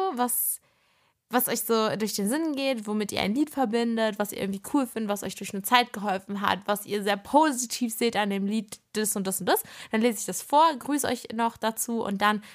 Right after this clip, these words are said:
kommt das auf unsere Community-Playlist, die heißt Listen Up by Annie X Ashley, die gibt's auf Spotify und das wird richtig cool werden, Leute. Aber beantwortet mir mal die Frage, ob wir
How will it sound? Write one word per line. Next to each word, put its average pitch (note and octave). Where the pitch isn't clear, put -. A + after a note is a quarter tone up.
kommt C4
das B3
auf -
unsere G3+
Community-Playlist, B3
die G#3+
heißt G#3+
Listen A#3+
Up A3+
by A3+
Annie G3+
X G3
Ashley, D4
die A#3
gibt's G#3
auf G3
Spotify A#3
und B3+
das A3
wird A3+
richtig G3
cool F3+
werden, F3+
Leute. F3+
Aber B3+
beantwortet C4
mir B3
mal A3+
die A3+
Frage, A3+
ob -
wir G#3+